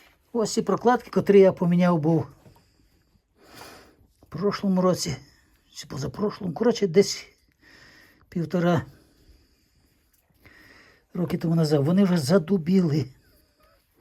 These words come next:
Все. Ось ця осо-, особливо, її вже не можна нічого зробити. Тому,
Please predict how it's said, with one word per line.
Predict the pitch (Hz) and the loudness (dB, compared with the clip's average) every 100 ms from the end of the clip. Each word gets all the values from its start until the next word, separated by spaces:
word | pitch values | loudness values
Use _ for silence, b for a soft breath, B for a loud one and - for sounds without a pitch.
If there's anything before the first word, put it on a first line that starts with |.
| b b b b b | b b b b b
Все. | - - - b b b b b b b b b b b b b b b b b b b - | -16 -6 -6 b b b b b b b b b b b b b b b b b b b -14
Ось | - | -12
ця | - 208 | -2 0
осо-, | 190 - 196 | 0 -2 -4
особливо, | - 180 175 170 180 170 - | -4 -6 -4 -2 0 -2 -2
її | 160 185 | -2 -2
вже | 160 175 - _ _ _ _ _ _ _ B B B B B - | 0 -4 -6 _ _ _ _ _ _ _ B B B B B -10
не | 160 | -4
можна | 165 165 160 | -2 -2 -2
нічого | 196 226 170 | -2 -2 -4
зробити. | 139 139 127 120 - - _ _ _ _ _ _ _ _ - b b b b b b b b _ _ | -2 -2 -2 -4 -8 -20 _ _ _ _ _ _ _ _ -20 b b b b b b b b _ _
Тому, | - 214 233 | -2 2 2